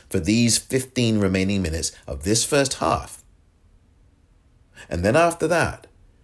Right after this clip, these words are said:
if something happens or if it doesn't happen, at halftime in the team talk, I'm gonna say this, this, and this to them. And I may make an adjustment here or not,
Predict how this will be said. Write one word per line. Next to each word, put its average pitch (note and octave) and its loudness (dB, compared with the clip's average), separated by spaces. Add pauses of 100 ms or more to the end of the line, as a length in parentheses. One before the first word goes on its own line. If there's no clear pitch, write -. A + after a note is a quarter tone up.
(240)
if A2 2
something B2+ 2
happens C#3 0
or F2+ -2
if E2+ -2
it A2 0
doesn't A#2+ 4
happen, D2+ -4 (360)
at - -6
halftime B2+ 0
in F2+ 0
the F2 -2
team C3 0
talk, F#2 2 (240)
I'm G2 2
gonna F#2+ 2
say D#2 0
this, B2 4
this, G#2 0
and F#2+ 2
this F#2 2
to F2+ -2
them. D2+ -6 (180)
And E2 -2
I D#2 -2
may G#2+ 0
make B2 2
an B2+ 2
adjustment G#2+ 0
here F2 0
or E2 0
not, D#2+ -4